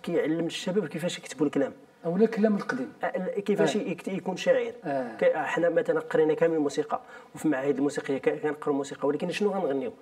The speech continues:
Speaker 1: يعني التلحين كيتقرا، ولكن دابا، آه، سيرتو في، في، في ال-، ال-، الأغنية الأمازيغية م-، ما كاينش اللي كيوجه الشباب ي-، ي-، ي-، يعطينا شعراء، ما كاينينش.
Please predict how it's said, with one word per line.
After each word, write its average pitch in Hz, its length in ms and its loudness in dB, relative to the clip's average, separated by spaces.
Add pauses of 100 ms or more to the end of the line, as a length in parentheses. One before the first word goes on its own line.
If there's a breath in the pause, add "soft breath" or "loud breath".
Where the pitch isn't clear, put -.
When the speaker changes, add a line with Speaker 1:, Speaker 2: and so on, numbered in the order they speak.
(580 loud breath)
Speaker 1:
يعني 147 360 0
التلحين - 400 0
كيتقرا، - 480 -4
ولكن 135 280 0
دابا، 151 300 0 (340 loud breath)
آه، 151 160 2
سيرتو 160 320 -2
في، 156 180 2
في، 147 240 -2
في - 140 -8
ال-، 143 220 2
ال-، 135 280 2
الأغنية 135 400 2
الأمازيغية 143 580 0 (640 loud breath)
م-، 156 80 0 (140)
ما 160 140 4
كاينش 208 520 2
اللي 170 140 -4
كيوجه 165 380 -2
الشباب 185 400 -4
ي-، - 40 -4
ي-، - 60 -6 (680)
ي-، 208 280 -4
يعطينا 170 360 2
شعراء، 147 440 0 (200)
ما 147 60 -2
كاينينش. 160 440 -4